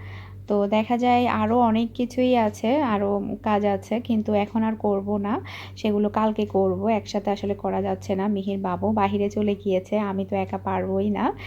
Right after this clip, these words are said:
সেজন্য চিন্তা করলাম এগুলো ক্লিন করে তারপরে just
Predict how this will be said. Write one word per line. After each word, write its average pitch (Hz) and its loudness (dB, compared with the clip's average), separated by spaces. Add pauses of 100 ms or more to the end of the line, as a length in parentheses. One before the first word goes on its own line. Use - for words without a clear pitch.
(240)
সেজন্য 233 0
চিন্তা 226 0
করলাম 220 2
এগুলো 208 2
ক্লিন 208 0
করে 214 2
তারপরে 208 0
just 208 0